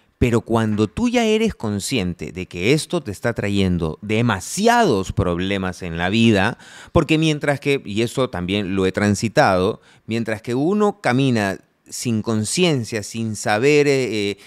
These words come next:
sin tener valor de, de, de la vida, de las relaciones, y transita por esto, claro, es adrenalínico, es, "Uh, papá, qué rico,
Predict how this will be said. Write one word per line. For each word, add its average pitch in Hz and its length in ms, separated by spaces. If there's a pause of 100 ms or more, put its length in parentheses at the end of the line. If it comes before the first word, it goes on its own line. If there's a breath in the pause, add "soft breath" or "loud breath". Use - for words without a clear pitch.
(120)
sin 117 260
tener 120 300
valor 143 580 (120)
de, - 0 (400)
de, 101 360
de 98 100
la 85 140
vida, 156 400
de 104 120
las 98 140
relaciones, 147 840
y 110 60
transita 165 480
por 131 120
esto, 175 260
claro, 381 380
es - 120
adrenalínico, 104 1120
es, 143 160 (480 loud breath)
"Uh, 165 220
papá, 175 680
qué 104 220
rico, 143 960